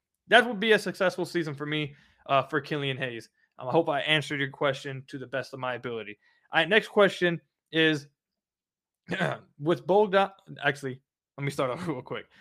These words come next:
This one's from Sean. He called him Bogdan. His name is Bojan. I know a lot of people are gonna, uh, mix that up with the guy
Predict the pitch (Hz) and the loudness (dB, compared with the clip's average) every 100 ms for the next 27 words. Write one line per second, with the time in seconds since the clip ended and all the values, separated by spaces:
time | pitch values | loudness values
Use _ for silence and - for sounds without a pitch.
0 | - 185 202 208 208 170 - 214 202 160 | 0 2 2 0 0 -2 0 4 6 6
1 | 185 190 185 175 147 151 151 135 135 131 | 0 2 2 2 0 2 2 0 -4 -6
2 | 139 143 147 156 143 135 160 151 131 131 | -4 -4 -2 -4 -4 0 2 2 0 -2
3 | 139 147 143 143 143 139 151 139 139 135 | -2 0 0 0 0 -2 -10 -10 -8 -8
4 | 131 135 127 _ _ _ _ _ 147 127 | -6 -8 -12 _ _ _ _ _ -6 -6
5 | 127 143 139 147 139 139 123 131 131 131 | -4 -6 -4 -2 -2 -4 -8 -6 -4 -6